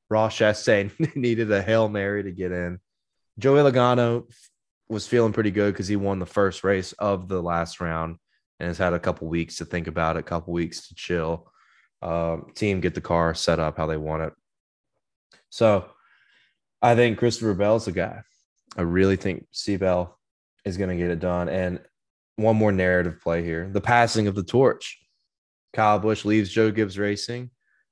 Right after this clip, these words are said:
And on his final race with Joe Gibbs, his teammate wins the championship with his old crew chief.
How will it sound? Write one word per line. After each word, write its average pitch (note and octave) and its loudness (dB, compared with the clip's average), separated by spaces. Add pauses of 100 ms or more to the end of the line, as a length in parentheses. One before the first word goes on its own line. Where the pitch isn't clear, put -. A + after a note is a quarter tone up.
(400)
And F#2+ 2
on F#2 0
his F#2+ -2
final G#2 2
race G#2 2
with F2+ -12
Joe G2+ 2
Gibbs, G2+ -2
his G2 -8
teammate G2+ 0 (600)
wins F#2+ -4
the - -12
championship A2 0
with G#2+ 2
his A#2 -2
old G#2 2
crew A#2+ -2
chief. - -16